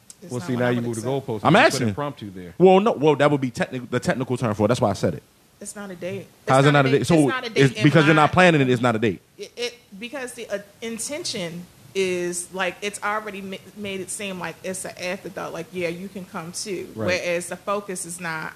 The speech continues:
Speaker 1: "I'm interested in, you know, sharing this, this moment with you."
Speaker 2: And
Speaker 1: That, that being the primary focus, and then whatever we do, that part being secondary.
Speaker 2: What do
Speaker 1: So
Speaker 2: you
Speaker 1: you, go on.
Speaker 2: No, no, no, I'm sorry.
Speaker 1: Oh, so in the in the example that you said, like, "All right, hey, I'm heading to this place, can you come?"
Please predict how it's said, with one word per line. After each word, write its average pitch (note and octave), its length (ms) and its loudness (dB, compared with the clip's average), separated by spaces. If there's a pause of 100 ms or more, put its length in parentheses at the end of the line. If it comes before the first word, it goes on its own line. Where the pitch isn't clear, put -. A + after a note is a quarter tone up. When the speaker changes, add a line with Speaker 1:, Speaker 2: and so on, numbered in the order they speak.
Speaker 1:
"I'm F#3 300 -4
interested F3+ 640 -12
in, D#3+ 380 -12
you G3+ 100 -6
know, D#3+ 200 -6
sharing E3+ 480 -6
this, D#3 220 -8 (100)
this E3+ 220 -8
moment E3+ 380 -8
with D#3+ 120 -6 (120)
you." F3+ 260 -4
Speaker 2:
And D3+ 80 -8
Speaker 1:
That, D3 320 -2
that G#3 200 0
being G#3+ 140 -8
the F3 60 -8
primary F#3+ 420 -6
focus, E3+ 440 -12 (260)
and F3 140 -4
then E3+ 100 0
whatever F#3 400 0
we E3+ 160 -6
do, D#3+ 180 -10
that E3+ 300 -6
part D#3 240 -10
being D#3 200 -14
secondary. - 520 -14 (100)
Speaker 2:
What D3 140 -2
do C3+ 60 -4
Speaker 1:
So C3+ 80 -4
Speaker 2:
you E3 60 -10
Speaker 1:
you, F#3+ 40 -12 (400)
go G3 120 -10
on. D#3 140 -12
Speaker 2:
No, F#3+ 80 0
no, G3 120 0
no, F#3 60 2
I'm G3 60 -6
sorry. C3+ 140 -8 (100)
Speaker 1:
Oh, G3+ 340 0
so G3 380 -2
in G#3 220 -8
the E3 340 -8 (320)
in G3+ 120 -8
the G3+ 80 -4
example F#3+ 360 -8
that F3 160 -12
you F#3 60 -10
said, F#3 240 -4
like, E3 220 -6
"All F3 80 -4
right, E3 160 -2
hey, F#3+ 160 -6
I'm F#3+ 120 -8
heading F3+ 220 -10
to F3 100 -16
this E3+ 160 -14
place, E3+ 240 -12
can E3 180 -14
you D#3 80 -14
come?" F3 380 -8